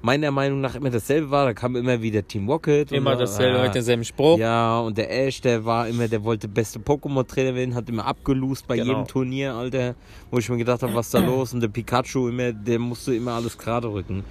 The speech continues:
Speaker 2: Mhm.
Speaker 1: Und der hat bis heute nicht Misty ihr Fahrrad bezahlt, Alter, der Bastard.
Speaker 2: Ja.
Speaker 1: <laughs> Nein, aber so am Anfang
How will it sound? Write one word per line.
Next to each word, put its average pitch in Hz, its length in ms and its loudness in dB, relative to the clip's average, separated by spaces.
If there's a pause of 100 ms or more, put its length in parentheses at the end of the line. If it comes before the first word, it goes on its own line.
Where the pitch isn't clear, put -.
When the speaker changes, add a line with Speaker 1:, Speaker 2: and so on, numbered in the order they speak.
Speaker 2:
Mhm. 123 240 -6
Speaker 1:
Und 123 200 2
der 120 80 8
hat 123 140 0
bis 135 180 0
heute 139 240 4
nicht 120 200 0
Misty 123 440 2
ihr 110 80 2
Fahrrad 113 420 -2
bezahlt, 101 440 -2
Alter, 101 220 -4
der 101 120 -4
Bastard. 98 500 -6
Speaker 2:
Ja. 113 340 -6
Speaker 1:
<laughs> - 1400 -4
Nein, 143 240 4
aber 131 220 2
so 131 80 0
am 123 100 -2
Anfang 156 420 0